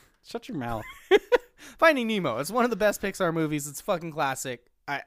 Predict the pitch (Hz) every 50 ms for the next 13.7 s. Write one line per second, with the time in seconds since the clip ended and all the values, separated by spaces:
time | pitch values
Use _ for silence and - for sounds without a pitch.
0 | _ _ - 143 143 156 156 156 147 143 - - 160 - - - - 175 180 190
1 | 196 202 190 170 151 147 143 120 113 110 117 120 113 110 107 - - 117 101 98
2 | 104 _ _ _ _ _ _ _ _ _ _ _ _ _ _ _ _ _ _ _
3 | _ _ _ _ _ _ _ - - 185 - - - 165 165 170 - _ _ -
4 | 147 120 - - - 175 170 156 - _ _ _ _ _ _ _ - 208 226 214
5 | - - 254 220 208 196 185 - - 202 185 175 175 170 160 165 165 151 - -
6 | 180 165 156 - 160 156 151 151 147 151 185 185 170 139 131 123 123 123 131 170
7 | 233 - - _ _ _ _ _ - 151 135 120 110 107 _ _ _ _ - 165
8 | 147 - - 226 254 247 202 185 208 269 240 175 135 127 160 165 165 - 240 165
9 | - 190 170 151 139 135 - 254 392 285 202 - - - _ _ _ _ _ _
10 | _ _ _ _ - 151 143 143 - - 139 123 - 135 135 139 135 135 139 127
11 | 120 - - - - 147 143 - - - 147 139 151 151 143 127 120 110 - _
12 | - - 135 131 127 131 123 120 120 123 123 135 143 147 - - - 123 117 113
13 | 113 - - - - 139 135 135 135 147 156 - - -